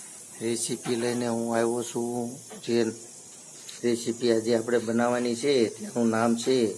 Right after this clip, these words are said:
ઉપમા. આજે આપણે ઉપમા બનાવીને નાસ્તો કરશું મિત્રો.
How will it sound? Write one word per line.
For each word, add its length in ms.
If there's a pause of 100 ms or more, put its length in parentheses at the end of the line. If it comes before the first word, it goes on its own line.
(140)
ઉપમા. 580 (640)
આજે 340
આપણે 420 (640)
ઉપમા 500
બનાવીને 500
નાસ્તો 440
કરશું 440
મિત્રો. 680